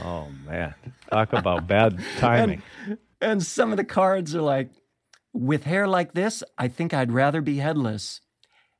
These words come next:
Speaker 2: S-, hashtag Headless Day." Um, here's one of Ichabod Crane holding a skull, and it says, "I knew you'd forget your head if it wasn't attached." Here's another of the Headless Horseman holding an axe, and it says,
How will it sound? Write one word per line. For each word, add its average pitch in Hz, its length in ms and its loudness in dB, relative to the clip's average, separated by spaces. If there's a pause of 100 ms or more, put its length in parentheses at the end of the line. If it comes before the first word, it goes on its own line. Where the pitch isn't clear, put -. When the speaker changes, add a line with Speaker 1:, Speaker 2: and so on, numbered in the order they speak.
(220)
Speaker 2:
S-, - 180 -8
hashtag 131 380 2
Headless 127 380 0
Day." 104 320 -4 (480)
Um, 120 340 0
here's 170 260 0
one 151 320 2
of 117 320 0
Ichabod 135 440 2
Crane 147 280 -2
holding 143 400 0
a 113 60 -2
skull, 127 500 2
and 110 120 -2
it 107 100 -6
says, 113 400 -4
"I 123 160 -2
knew 139 160 0
you'd 185 260 -2
forget 123 300 -2
your 117 120 -2
head 110 180 0
if 107 100 -4
it - 100 -6
wasn't 110 280 0
attached." 113 580 -2 (500)
Here's 180 300 2
another 160 500 2
of 123 220 0
the 123 80 0
Headless 156 340 0
Horseman 151 400 0
holding 127 300 0
an 120 80 0
axe, 139 320 0
and 123 100 -2
it 113 120 -2
says, 113 340 -4